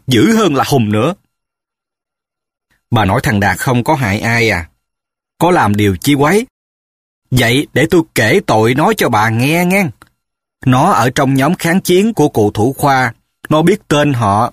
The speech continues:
và gia trụ của nhóm nhân viên. Nó hiểu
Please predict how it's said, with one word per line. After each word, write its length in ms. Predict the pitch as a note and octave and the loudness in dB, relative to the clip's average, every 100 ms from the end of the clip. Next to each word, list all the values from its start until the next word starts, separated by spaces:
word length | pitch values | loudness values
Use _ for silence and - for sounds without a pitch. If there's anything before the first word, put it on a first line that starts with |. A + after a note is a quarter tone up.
| - | -6
và 340 | A#2+ A2 G2 G2 | -2 0 2 0
gia 340 | A#2+ C#3 D3+ D3+ | 0 0 2 0
trụ 340 | - G2 G#2 | -2 -2 -2
của 160 | A2 A2 | 0 0
nhóm 280 | B2 C3+ F3 | 2 2 2
nhân 260 | D3+ C#3 | 2 0
viên. 300 | B2 D3 C#3+ - _ _ - | 2 2 0 -4 _ _ 0
Nó 120 | G3 | 2
hiểu 260 | F3+ B2 | 2 2